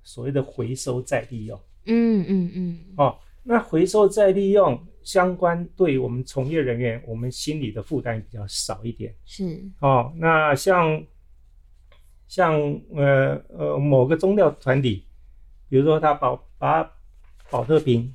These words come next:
Speaker 2: 嗯。
Speaker 1: 哦，加以分解，
Speaker 2: 嗯。
Speaker 1: 然后做成衣服，
Speaker 2: 嗯，嗯。
Speaker 1: 做成毛毯，
Speaker 2: 嗯。
Speaker 1: 而且做成一个很好的商品。
Speaker 2: 嗯，嗯。
Speaker 1: 我觉得这本来就是一个，<clears throat> 诶，一，一，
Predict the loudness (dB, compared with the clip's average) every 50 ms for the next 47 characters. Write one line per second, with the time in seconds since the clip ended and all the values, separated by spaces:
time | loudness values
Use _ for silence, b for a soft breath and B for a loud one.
0 | -10 -4 -2 -2 -2 -2 -4 -10 -16 -20 -20 -10 -4 -2 -2 -2 -2 -6 -14 -18
1 | -10 -4 -2 2 2 2 0 0 -2 0 0 0 0 -2 -2 -2 -2 -8 -16 -20
2 | -10 -6 -4 -4 -4 -4 -8 -14 -18 -20 -14 -10 -6 -4 -4 -4 -2 -2 -4 -2
3 | -4 -6 -6 -8 -10 -10 -8 -10 -4 -4 -4 -4 -4 -10 -14 -20 -20 -6 -2 -2
4 | -2 -2 -2 -6 -6 -6 -10 -14 -16 -18 -14 -8 -8 -6 -6 -6 -8 -6 -6 -6
5 | -4 -4 -6 -6 -6 -18 -20 -20 -20 -8 -4 -4 -4 -4 -6 -10 -18 -20 -20 -20
6 | -20 -20 _ -20 -4 -2 -2 2 2 2 2 2 0 -2 -4 -4 0 0 -2 -2
7 | -2 -4 -2 -2 -2 -2 -2 -6 -6 -8 -8 -8 -8 -8 -8 -10 -12 -18 -18 -6
8 | -4 -2 -2 -2 -2 -4 -4 -4 -4 -6 -12 -20 -10 0 2 4 4 6 4 4
9 | 4 2 2 2 -2 -2 -2 -2 0 -2 -2 -4 -4 -4 -4 -4 -4 -2 -2 -2
10 | -2 -2 -6 -10 -20 -10 0 2 2 4 2 0 -2 -10 -20 -20 -20 -20 -20 -18
11 | -18 -18 -18 -12 -6 -6 -2 0 0 -2 -2 -4 -8